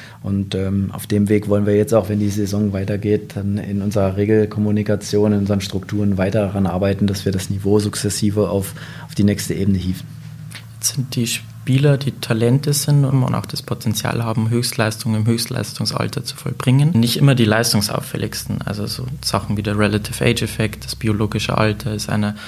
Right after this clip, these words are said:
Speaker 2: früh entwickelt, spät entwickelt. Wie will der V F B den, diesen Talenten gerecht werden?
Speaker 1: Hier, wie wir sie identifizieren, ist sicherlich auch ein hohes Maß an Erfahrung. Also die erfahrenen Scouts, die das seit zehn, zwanzig, dreißig Jahren machen, auch die haben wir hier.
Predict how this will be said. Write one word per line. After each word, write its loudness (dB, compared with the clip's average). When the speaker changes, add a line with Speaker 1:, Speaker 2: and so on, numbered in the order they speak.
Speaker 2:
früh 2
entwickelt, 0
spät 0
entwickelt. -4
Wie 2
will 2
der -2
V 2
F -2
B 2
den, 0
diesen 0
Talenten -2
gerecht -8
werden? -8
Speaker 1:
Hier, -4
wie 0
wir 6
sie 2
identifizieren, 2
ist 2
sicherlich 0
auch 0
ein 0
hohes 2
Maß 2
an -2
Erfahrung. 0
Also -6
die -2
erfahrenen 0
Scouts, 0
die -4
das 2
seit 0
zehn, -2
zwanzig, 0
dreißig -2
Jahren 0
machen, 0
auch -4
die 0
haben 0
wir 2
hier. 2